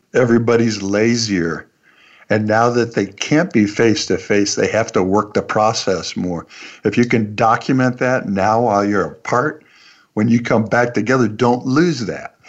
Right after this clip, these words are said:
<laughs> Keep that leanness, keep squeezing those handoffs, keep that repeatable process, and you'll be a different company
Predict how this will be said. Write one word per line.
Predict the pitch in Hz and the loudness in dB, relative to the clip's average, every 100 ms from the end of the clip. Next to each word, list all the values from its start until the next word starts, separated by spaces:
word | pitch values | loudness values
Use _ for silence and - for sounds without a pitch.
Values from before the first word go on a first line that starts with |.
| - | 0
<laughs> | 151 - - - | 0 -2 -18 -10
Keep | - - - | 0 2 2
that | 147 120 - | 2 0 0
leanness, | 117 139 151 117 90 | 0 4 4 2 0
keep | - - 135 - | -4 -2 -2 -2
squeezing | - - 123 127 127 120 | -6 0 2 4 2 2
those | 120 107 | 2 0
handoffs, | - 120 131 107 95 95 - - - _ | -2 0 2 2 2 -2 -12 -20 -20 _
keep | - 139 | -2 0
that | 131 117 | 4 4
repeatable | 110 101 - 131 117 107 92 | 4 0 2 2 4 0 -2
process, | - 135 156 113 95 92 - - - - | 0 0 0 -2 -4 -6 -12 -20 -20 -8
and | 101 | 0
you'll | 160 | 0
be | 185 123 | 4 2
a | |
different | 98 98 117 151 135 - | 2 0 0 0 -2 -4
company | 151 143 - 87 | -4 -2 -4 -6